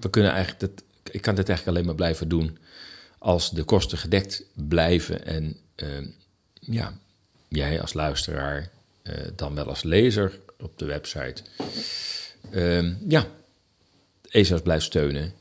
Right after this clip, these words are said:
in, eh, in het werk. En ik denk het belangrijke werk samen met al mijn collega's, dat we dat kunnen blijven, eh, doen. Nou, daarom is er ook een online shop, die heet geen shop, maar die heet Publicaties.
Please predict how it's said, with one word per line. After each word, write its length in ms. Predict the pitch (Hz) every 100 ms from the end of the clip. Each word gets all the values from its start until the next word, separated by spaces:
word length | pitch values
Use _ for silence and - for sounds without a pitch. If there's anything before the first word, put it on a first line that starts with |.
| _
in, 340 | - 78 73 73
eh, 140 | 71 69 - -
in 120 | 82
het 160 | 71
werk. 360 | 85 80 92 -
En 100 | 80
ik 60 | 80
denk 240 | 85 -
het 140 | 78
belangrijke 440 | - 76 82 80 85
werk 200 | 82 80
samen 380 | 85 85 87 76
met 180 | 76
al 160 | - 90
mijn 260 | 87 78 76
collega's, 800 | 78 76 82 80 69 78 - -
dat 280 | 82 80
we 80 | 87
dat 320 | 73 71 - -
kunnen 280 | 76 71 78
blijven, 540 | 80 73 67 - 73 - _ -
eh, 180 | 67 62
doen. 300 | 73 90 64 - _
Nou, 160 | 87 - _ -
daarom 380 | 95 98 80
is 200 | 82 -
er 60 | -
ook 160 | 69 73
een 120 | -
online 420 | 95 87 98 123
shop, 320 | 113 - 120 -
die 120 | 78
heet 200 | 80 -
geen 160 | 80
shop, 320 | - 98 90 -
maar 80 |
die 120 | 69 73
heet 260 | 76 -
Publicaties. 720 | 98 107 127 175 151 - 113